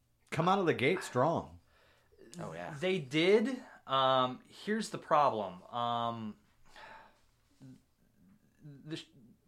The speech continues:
Speaker 3: basically, the whole reason the company was popular is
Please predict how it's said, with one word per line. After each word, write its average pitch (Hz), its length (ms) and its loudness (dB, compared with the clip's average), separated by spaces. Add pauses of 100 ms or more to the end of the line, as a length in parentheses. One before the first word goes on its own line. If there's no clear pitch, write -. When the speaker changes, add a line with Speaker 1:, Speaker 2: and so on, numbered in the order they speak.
(120)
Speaker 3:
basically, 202 380 0
the 156 80 0
whole 151 240 -2
reason 127 300 -2
the 113 80 -4
company 110 520 0
was 98 200 -12
popular 107 680 0
is 95 460 -10